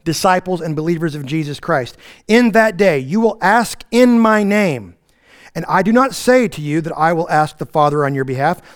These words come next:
for the Father himself loves you because you have loved me and have believed that I came from God.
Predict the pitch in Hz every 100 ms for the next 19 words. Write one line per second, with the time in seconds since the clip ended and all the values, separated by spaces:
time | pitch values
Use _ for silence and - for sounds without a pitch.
0 | - 165 151 185 190 208 175 185 - 220
1 | 208 196 - _ 165 170 226 262 240 180
2 | 180 202 147 113 _ - - 175 190 147
3 | 220 214 190 214 196 160 196 240 196 139
4 | - - 170 165 147 170 175 226 190 165
5 | - 175 190 - 180 175 170 147 147 143
6 | 117 98